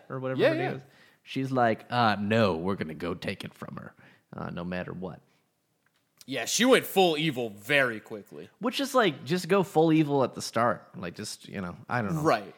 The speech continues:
Speaker 2: right.
Speaker 1: If you've been trying to find a way back home from that lo-, for that long, I think you would just do that. I don't know. She, clearly all those people are not super nice to begin with, 'cause they all went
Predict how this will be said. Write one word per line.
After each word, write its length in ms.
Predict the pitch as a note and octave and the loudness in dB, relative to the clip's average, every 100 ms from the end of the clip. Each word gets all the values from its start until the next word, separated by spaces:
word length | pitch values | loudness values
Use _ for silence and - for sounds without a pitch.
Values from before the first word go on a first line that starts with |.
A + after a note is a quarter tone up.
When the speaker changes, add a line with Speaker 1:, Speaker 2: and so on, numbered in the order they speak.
| _ | _
Speaker 2:
right. 220 | B2 A2 | -12 -4
Speaker 1:
If 140 | C3+ C#3 | -4 -2
you've 180 | G3 | -4
been 200 | G#3+ C#3 | -2 -2
trying 460 | A2 C3 B2 B2+ C#3+ | -2 0 2 2 -2
to 100 | B2 | -6
find 580 | - A2+ A2 A2 A2 G#2 - _ _ _ _ _ | -4 -2 0 -2 -4 -6 -16 _ _ _ _ _
a 60 | - | -4
way 220 | G2+ G#2+ | -2 -2
back 260 | G2 E2+ - | -2 -6 -6
home 280 | A2+ F#2+ | -6 -6
from 200 | G2 - | -8 -10
that 180 | F2+ - | -12 -10
lo-, 140 | A#1+ - | -12 -14
for 200 | - A#2 | -4 0
that 240 | G#2 F#2+ F#2+ | 0 0 -2
long, 400 | F#2+ F#2 G2+ A2 _ _ _ - | -2 -2 -4 -8 _ _ _ -14
I 80 | A2+ | -8
think 240 | C3 A2+ | -4 -4
you 80 | F#2+ | -4
would 80 | E2+ | -6
just 260 | D#2 - G2+ | -8 -12 -10
do 160 | D#2+ | -8
that. 240 | C2 C2 - _ _ - | -10 -12 -14 _ _ -12
I 60 | F#2+ | -10
don't 80 | |
know. 120 | E2 E2+ | -10 -10
She, 260 | - A2 - _ _ | -8 -8 -10 _ _
clearly 340 | - A3 G#3 D3+ | -6 0 4 4
all 200 | A2+ A2+ | 2 0
those 180 | F#2+ F2+ | -2 -6
people 280 | G#2+ F#2+ | -8 -4
are 120 | F2 F2+ | -4 -2
not 240 | F#2+ E2 | -2 -4
super 260 | - F2+ E2+ | -8 -8 -6
nice 280 | E2+ E2 | -6 -8
to 60 | - | -10
begin 280 | F2 E2+ F2 | -8 -6 -4
with, 180 | F2 F2+ _ _ _ _ | -6 -8 _ _ _ _
'cause 200 | - G2 | -6 -4
they 100 | G2 | -2
all 140 | G2 G2 | 0 0
went 200 | F2+ - | -4 -8